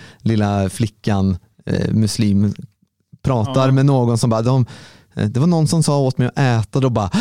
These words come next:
Speaker 1: <gasps> "Nej, de går emot allting vad du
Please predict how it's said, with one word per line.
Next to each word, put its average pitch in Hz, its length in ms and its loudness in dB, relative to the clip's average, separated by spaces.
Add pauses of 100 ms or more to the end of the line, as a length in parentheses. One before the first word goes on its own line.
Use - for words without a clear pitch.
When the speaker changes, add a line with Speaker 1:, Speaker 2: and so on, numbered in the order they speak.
(300)
Speaker 1:
<gasps> 247 380 -4
"Nej, 143 840 2
de 135 220 2
går 131 200 2
emot 139 460 2
allting 131 540 2
vad 123 100 2
du 127 140 2